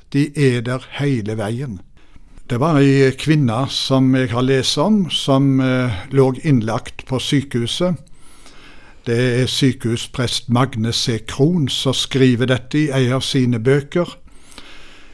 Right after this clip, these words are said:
Hun var deprimert, hadde tunge tanker og lå med seg selv og med sine tanker. Og så får hun besøk.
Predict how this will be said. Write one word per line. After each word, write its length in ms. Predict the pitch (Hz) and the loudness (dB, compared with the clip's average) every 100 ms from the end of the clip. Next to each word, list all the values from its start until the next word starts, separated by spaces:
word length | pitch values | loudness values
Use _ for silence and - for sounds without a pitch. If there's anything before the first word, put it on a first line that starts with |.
| - - | -20 -4
Hun 220 | 147 156 | 0 0
var 220 | 147 139 139 | 2 0 2
deprimert, 1160 | 139 - - 143 117 95 92 - - - - - - - - - - - | 0 0 0 2 2 -2 -8 -12 -18 -16 -14 -14 -16 -18 -18 -20 -20 -10
hadde 260 | - 120 123 | -6 -4 -4
tunge 480 | - 160 143 135 | 0 2 4 4
tanker 800 | 135 139 147 135 - 135 143 143 | 2 2 2 0 -2 -2 -2 -2
og 220 | 123 113 101 - - - - 131 | -4 -6 -10 -16 -18 -18 -6 2
lå 260 | 139 147 | 6 6
med 240 | 139 139 135 | 4 2 2
seg 240 | - 135 | 0 -2
selv 440 | - 143 165 175 - | 2 4 4 2 0
og 160 | 139 135 | 2 2
med 140 | 135 | 2
sine 440 | - 151 135 120 | 2 2 2 0
tanker. 600 | 123 143 147 127 - 156 175 - - - - - - - - - | -2 2 2 0 -2 -4 -4 -12 -20 -20 -20 -20 -20 -20 -20 -10
Og 120 | - 139 | -4 0
så 440 | 180 180 180 165 | 4 4 2 -6
får 340 | - 185 175 | -4 0 2
hun 100 | 156 | 2
besøk. 840 | 143 151 - 127 131 - - - - | -2 -2 0 0 0 -4 -16 -14 -12